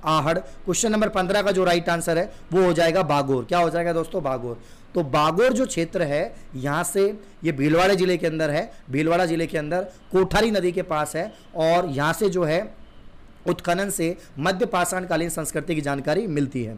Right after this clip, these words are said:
कालीबंगा सभ्यता का उत्खनन किसके निर्देशन में हुआ? ये अल्टीमेट सवाल है, ये पेपर में छपेगा दोस्तों, लगा लो स्टार, पेपर में छपेगा, ठीक है ना? बिल्कुल। और राइट आंसर क्या होगा, कालीबंगा सभ्यता का उत्खनन किसने किया? तो राइट आंसर हो जाएगा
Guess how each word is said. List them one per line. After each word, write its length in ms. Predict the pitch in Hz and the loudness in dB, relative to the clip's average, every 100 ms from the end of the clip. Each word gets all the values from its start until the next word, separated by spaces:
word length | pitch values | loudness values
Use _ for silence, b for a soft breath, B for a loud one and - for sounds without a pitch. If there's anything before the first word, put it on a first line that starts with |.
| - B B B | -16 B B B
कालीबंगा 460 | 175 208 220 220 | 2 2 2 0
सभ्यता 340 | 214 185 170 190 | -2 -2 -2 -2
का 140 | 202 | 2
उत्खनन 440 | 185 180 180 190 202 B B | 0 0 -2 -2 -6 B B
किसके 280 | 190 - 233 | -2 0 2
निर्देशन 440 | 208 170 175 185 | 2 2 0 0
में 120 | 180 | 0
हुआ? 120 | 170 185 | 2 2
ये 160 | 165 | 4
अल्टीमेट 420 | 190 175 208 196 180 | 4 2 0 0 0
सवाल 360 | 151 139 131 | 0 2 0
है, 80 | 117 B B 143 | -2 B B 0
ये 120 | 202 | 2
पेपर 320 | 202 185 190 | 2 2 0
में 80 | 196 | 0
छपेगा 300 | 160 175 180 | -2 2 2
दोस्तों, 300 | 175 170 185 | 2 0 0
लगा 180 | 156 170 | 2 4
लो 140 | 180 | 2
स्टार, 380 | 160 170 156 - B B | 0 0 -2 -2 B B
पेपर 300 | 165 175 185 | 0 2 2
में 100 | 190 | 0
छपेगा, 380 | 185 156 147 135 | -2 -2 0 -2
ठीक 200 | 127 156 | -2 -4
है 60 | 180 | -2
ना? 180 | 202 214 B B B - | -2 -4 B B B 0
बिल्कुल। 360 | 175 165 185 135 - B B B | 2 4 4 2 -4 B B B
और 220 | 160 165 | 2 4
राइट 240 | 160 190 220 | 4 2 2
आंसर 240 | 214 233 | 0 -2
क्या 140 | 220 202 | 0 2
होगा, 220 | 175 202 | 4 2
कालीबंगा 500 | 196 170 185 185 190 | 2 2 2 2 -2
सभ्यता 340 | 180 156 160 | -2 -2 -2
का 100 | 175 | 0
उत्खनन 340 | 170 170 165 175 | 0 0 -4 -2
किसने 320 | 165 - 170 | -4 -4 -6
किया? 220 | - 160 | 0 0
तो 100 | 170 | 2
राइट 240 | 147 156 156 | 2 0 0
आंसर 220 | 170 185 | -2 0
हो 100 | 165 | 0
जाएगा 280 | 147 143 | 2 2